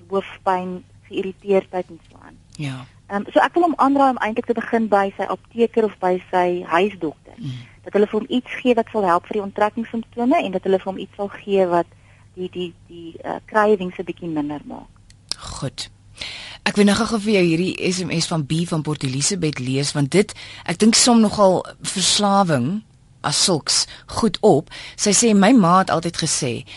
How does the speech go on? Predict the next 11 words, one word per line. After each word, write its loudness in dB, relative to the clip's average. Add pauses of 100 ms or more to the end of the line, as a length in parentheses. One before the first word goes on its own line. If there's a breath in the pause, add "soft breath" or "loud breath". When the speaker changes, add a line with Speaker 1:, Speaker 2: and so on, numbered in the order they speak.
(180 loud breath)
Speaker 2:
waar 2
daar 4
'n 2 (280)
te 4 (160)
by -4
is, -6 (240 soft breath)
kan 2
dit 0
'n -6
probleem -6
raak." -16